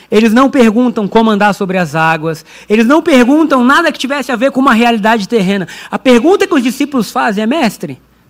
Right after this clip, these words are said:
como que a gente ora?" Olha que coisa maravilhosa. Como que a gente ora? Porque a gente tá, tá vendo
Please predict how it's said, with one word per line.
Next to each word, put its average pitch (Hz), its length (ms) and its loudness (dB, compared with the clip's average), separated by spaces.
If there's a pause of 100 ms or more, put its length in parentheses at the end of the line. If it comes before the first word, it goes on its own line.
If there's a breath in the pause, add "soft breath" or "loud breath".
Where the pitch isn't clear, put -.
como 403 200 -8
que 392 80 -14
a 349 40 -6
gente 233 260 -4
ora?" 143 300 -8 (1400)
Olha 208 180 -4
que - 80 -10
coisa 175 200 -4
maravilhosa. 147 520 -8
Como 440 220 -12
que 427 60 -12
a 311 60 -8
gente 226 260 -6
ora? 165 320 -4 (1000 soft breath)
Porque 320 220 -6
a 392 80 -2
gente 339 240 -4
tá, 330 200 -4 (220)
tá 247 140 -2
vendo 214 600 0